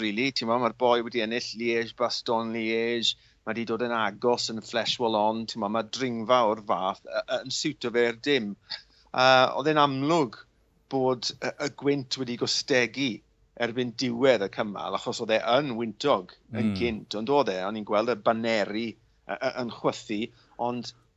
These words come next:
Speaker 1: ti'n gwbod, n-, nath e ymosod gyda rhyw gil-, gilometr i fynd, yym, Pierre Latour yn ei ddilyn, a oedd ffefrynnau arall yn gwylio i gilydd. Yym,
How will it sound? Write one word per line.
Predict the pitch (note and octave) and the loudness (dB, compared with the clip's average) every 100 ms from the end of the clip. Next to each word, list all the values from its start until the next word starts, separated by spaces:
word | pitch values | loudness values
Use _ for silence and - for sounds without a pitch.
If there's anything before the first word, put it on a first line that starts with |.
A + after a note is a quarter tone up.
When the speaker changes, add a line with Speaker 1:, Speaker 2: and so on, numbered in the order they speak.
| - | -14
Speaker 1:
ti'n | A2+ | -2
gwbod, | A2+ G#2+ | -2 -2
n-, | B2+ - | -10 -6
nath | B2+ C3+ | -4 -2
e | C3+ | -2
ymosod | C3 B2+ - - D3+ A#2 | -4 -2 -2 2 2 2
gyda | A2+ A#2 | -2 -4
rhyw | A2 | -6
gil-, | C3+ B2+ C#3 | -8 -8 -4
gilometr | C#3+ A#2+ C3 C3 B2+ | 0 0 0 -6 -6
i | B2 | -4
fynd, | A#2 G2+ A2 A#2 - _ _ _ _ | -2 -2 -4 -8 -14 _ _ _ _
yym, | A#2 A2+ A#2+ A#2+ A#2 A2+ - _ _ _ - | -2 2 4 4 2 -4 -14 _ _ _ -4
Pierre | C3+ A#2+ | 0 0
Latour | B2+ - C#3+ B2 | -2 -2 -2 0
yn | B2 | -2
ei | A#2 | -4
ddilyn, | B2 G#2 G2+ A#2 | -4 -4 -2 -2
a | |
oedd | A#2 A2+ | -4 -6
ffefrynnau | - C3 C3+ B2+ C3 | -4 -4 -2 -2 0
arall | A#2 G#2+ G#2 A2+ - - _ _ _ _ _ - - | 2 2 2 2 -2 -14 _ _ _ _ _ -12 -2
yn | A#2+ A#2 A#2 A#2 _ C#3+ | 0 0 -2 -8 _ -4
gwylio | C#3 B2 B2 C3+ | -2 0 2 4
i | C3 B2+ | 2 0
gilydd. | C3 B2 G#2+ G#2 A2 - - _ _ _ | -4 -4 0 0 0 -4 -20 _ _ _
Yym, | B2 A#2+ A#2 A#2+ A#2 | -6 -2 2 2 0